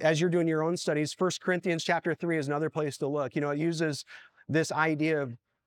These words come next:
wood, hay, and s-, and, uh, straw versus gold, silver, and precious stones. A-, and the idea, the best I can understand, is that when you stand before the Lord,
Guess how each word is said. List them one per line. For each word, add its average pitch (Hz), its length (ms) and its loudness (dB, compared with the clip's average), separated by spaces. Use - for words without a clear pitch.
wood, 180 380 2
hay, 165 260 0
and 160 120 0
s-, - 320 -8
and, 147 300 0
uh, 131 140 0
straw 156 540 -2
versus 156 560 2
gold, 170 640 2
silver, 165 540 2
and 139 120 -2
precious - 840 -4
stones. 190 720 0
A-, 180 220 2
and 196 120 2
the 202 80 2
idea, 208 400 2
the 160 80 0
best 180 220 0
I 170 100 2
can 175 120 0
understand, 151 400 0
is 143 100 0
that 139 240 0
when 160 140 2
you 180 100 4
stand 196 260 2
before 208 220 2
the 175 100 0
Lord, 156 500 0